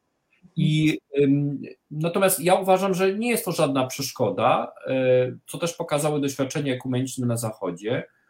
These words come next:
e, i nie tylko na Zachodzie, i po prostu jesteśmy inni, tak?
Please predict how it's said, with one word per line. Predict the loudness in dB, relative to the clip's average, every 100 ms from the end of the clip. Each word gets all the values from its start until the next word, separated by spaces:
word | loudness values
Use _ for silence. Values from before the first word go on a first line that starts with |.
| _ _ _ -8
e, | 2 4 6 6 4
i | -8 -2 2 2 2 0
nie | 0
tylko | 0 -4 -4
na | -4
Zachodzie, | -6 -8 -10 -10 -10 -8 -10
i | -10
po | -10
prostu | -4 -4 -4 -4
jesteśmy | -2 0 0 0
inni, | -2 2 6 6 6 2 -2
tak? | -2 -2 -8